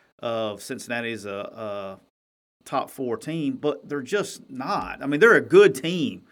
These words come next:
If we were having a twelve-team playoff, let's go. Let's put 'em in. I think that's why you need a twelve-team playoff. But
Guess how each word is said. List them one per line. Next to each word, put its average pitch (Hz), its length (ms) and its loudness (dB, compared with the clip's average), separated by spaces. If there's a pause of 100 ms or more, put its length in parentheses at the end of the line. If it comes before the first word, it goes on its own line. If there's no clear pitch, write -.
(260)
If 143 180 -4
we 180 120 4
were 165 160 2
having 151 200 2
a 123 80 0
twelve-team 143 540 -2
playoff, 180 600 0
let's 160 160 -6
go. 175 360 -2
Let's 135 200 -10
put 160 180 -4
'em 147 80 -4
in. 170 160 -4
I 135 80 0
think 165 200 -8
that's 143 200 -4
why 139 140 0
you 123 100 -2
need 139 140 -2
a 135 60 -2
twelve-team 123 440 -6
playoff. 151 460 -6 (640)
But 175 380 -2